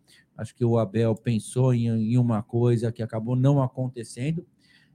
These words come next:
Eh, o gol que nós fizemos no finalzinho do primeiro tempo, acho que mudou um pouquinho a ideia do Abel, porque acredito eu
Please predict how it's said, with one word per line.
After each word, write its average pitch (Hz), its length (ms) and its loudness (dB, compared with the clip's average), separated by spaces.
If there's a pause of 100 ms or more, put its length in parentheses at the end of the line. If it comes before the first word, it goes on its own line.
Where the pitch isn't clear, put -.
(120)
Eh, 135 360 0
o 156 220 6
gol 135 380 8
que - 200 -12
nós 120 240 -2
fizemos 113 720 -2
no 120 180 -2
finalzinho 123 400 -2
do - 60 -18
primeiro 120 260 -4
tempo, 113 340 -6
acho 113 120 -8
que 127 100 -14
mudou 123 340 0
um 127 60 -4
pouquinho 120 380 -6
a 117 80 0
ideia 113 360 -2
do 123 200 -2
Abel, 131 340 0
porque - 140 -8
acredito 135 340 -4
eu 127 220 2